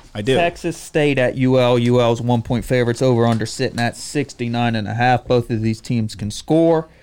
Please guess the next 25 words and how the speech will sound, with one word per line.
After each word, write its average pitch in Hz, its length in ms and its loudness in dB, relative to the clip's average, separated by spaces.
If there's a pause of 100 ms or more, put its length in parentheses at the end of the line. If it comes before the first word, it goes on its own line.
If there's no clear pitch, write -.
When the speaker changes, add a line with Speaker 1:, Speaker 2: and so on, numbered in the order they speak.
(220)
Speaker 2:
U 127 180 2
L 135 180 4
ranks 127 360 -2
twenty-first 139 680 -4
in 123 120 -4
the 120 80 -2
nation 123 400 -2
in 113 100 -4
scoring 120 340 -2
offense, 120 400 -2
averaging 113 460 -2
thirty-five 117 800 -2
point 110 280 -6
three 117 220 -2
points 113 340 -4
per 107 140 -8
game. 117 400 0 (460)
And 117 140 -8
Texas 117 380 -4
State 113 460 -4 (120)
ranks 110 500 -8
twenty-third 113 720 -2 (220)
in 104 140 -8
the 104 60 -8
nation 107 540 -6